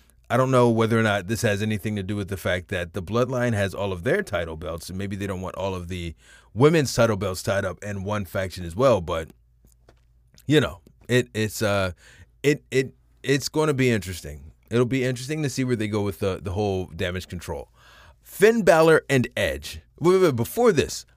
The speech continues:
All right, so throughout the night, Miz is in the back. He's trying to get a meeting with Triple H.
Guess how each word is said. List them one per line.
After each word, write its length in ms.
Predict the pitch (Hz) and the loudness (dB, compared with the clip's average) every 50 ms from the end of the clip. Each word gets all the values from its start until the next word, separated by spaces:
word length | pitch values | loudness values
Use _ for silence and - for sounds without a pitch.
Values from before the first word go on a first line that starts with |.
| _ - | _ 4
All 80 | 143 | 4
right, 100 | 147 131 | 4 4
so 120 | - 143 135 | 4 0 -2
throughout 320 | - 139 147 147 156 165 | 0 2 4 4 4 4
the 80 | 170 175 | 2 0
night, 340 | 156 123 104 98 98 98 - | 2 2 2 2 0 -2 0
Miz 520 | 104 127 160 175 156 113 80 67 - - - - | 2 4 6 6 6 6 4 0 -4 -6 -2 0
is 140 | 123 101 | 0 2
in 100 | 127 131 | 2 2
the 80 | 123 120 | 2 2
back. 320 | 101 101 110 87 80 - | 4 4 4 2 2 0
He's 140 | - 120 - | -2 -2 0
trying 160 | - 147 139 | 2 2 2
to 60 | 139 127 | 2 2
get 120 | 139 131 | 2 2
a 40 | 120 | 2
meeting 360 | 110 113 120 123 120 117 110 | 4 4 2 2 2 2 0
with 160 | 98 95 - | -2 -4 -4
Triple 340 | - - 107 - 98 92 80 | -4 -4 -4 -4 -4 -6 -8
H. 340 | 65 69 - - - - | -8 -10 -14 -16 -16 -16